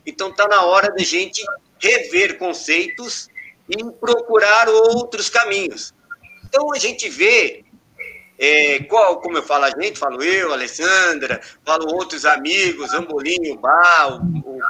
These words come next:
Carlos, o Muriaé, você, Margarida, e outras pessoas que estão funcionando pra levar esse tipo de conhecimento para as pessoas que possam,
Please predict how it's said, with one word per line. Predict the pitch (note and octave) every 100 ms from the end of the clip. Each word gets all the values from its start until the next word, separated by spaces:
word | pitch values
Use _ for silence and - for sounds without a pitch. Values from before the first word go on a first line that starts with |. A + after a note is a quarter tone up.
| -
Carlos, | E3 F#3 D#3 B2+
o | - F3+
Muriaé, | C3+ C#3 B2+ E3+ E3
você, | G3 D3 D#3 E3+ G3+ F3+
Margarida, | C#3 B2 G#2+ G#2+ - _ _ -
e | E3+
outras | F#3+ A3 G#3+ F3+ -
pessoas | D#3+ - F3 G3+ -
que | D#3+
estão | - G3+ G#3
funcionando | G3+ F#3+ D#3+ D3 F3+ G#3+ D#4+ - _ -
pra | F#3+ A#3
levar | A#3+ F#3 - D#3+ G#3+ G#3
esse | E3+ -
tipo | C4 - -
de | -
conhecimento | - C3+ - - - E3+ G3+ - - _ _ _
para | C#4 G3+ G3+
as | - -
pessoas | G3 E3+ F3 G#3+ G#3
que | - - -
possam, | - F#3 G#3+ A3+ A3 A#3+ B3+